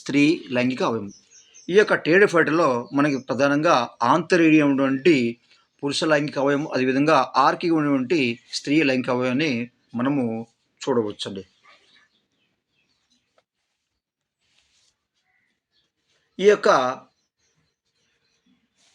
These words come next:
టేరిడోఫైటాలో, ఈ యొక్క టేరిడోఫైటాలో జూడోగమి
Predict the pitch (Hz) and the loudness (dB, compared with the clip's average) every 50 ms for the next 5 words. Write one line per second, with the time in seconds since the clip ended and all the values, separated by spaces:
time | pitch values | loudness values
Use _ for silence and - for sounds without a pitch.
0 | _ _ _ _ _ _ _ _ _ _ _ _ _ _ _ _ _ _ - 156 | _ _ _ _ _ _ _ _ _ _ _ _ _ _ _ _ _ _ 4 4
1 | 160 190 208 240 240 233 190 170 160 127 143 131 131 139 151 143 117 104 104 - | 4 6 6 4 4 4 0 -2 -2 -2 -4 -4 -4 -4 -6 -6 -8 -12 -16 -20
2 | _ _ _ _ _ _ _ _ _ _ 139 143 151 147 190 170 139 120 117 120 | _ _ _ _ _ _ _ _ _ _ -2 -2 0 2 2 2 2 0 -2 -6
3 | 123 _ _ _ _ _ _ _ _ _ - 151 160 175 190 185 156 165 151 135 | -10 _ _ _ _ _ _ _ _ _ 0 0 2 4 2 2 4 2 2 4
4 | 147 147 147 160 170 156 127 120 131 - _ _ _ _ _ _ _ _ _ _ | 2 2 2 2 0 0 0 -2 -4 -8 _ _ _ _ _ _ _ _ _ _
5 | _ _ _ _ _ _ _ _ _ _ _ _ _ _ _ _ _ _ _ - | _ _ _ _ _ _ _ _ _ _ _ _ _ _ _ _ _ _ _ -14
6 | 123 117 110 143 160 170 202 214 220 226 220 220 208 170 175 175 170 180 185 | -12 -8 -4 -2 0 2 2 4 4 6 6 4 4 2 0 0 0 -2 -6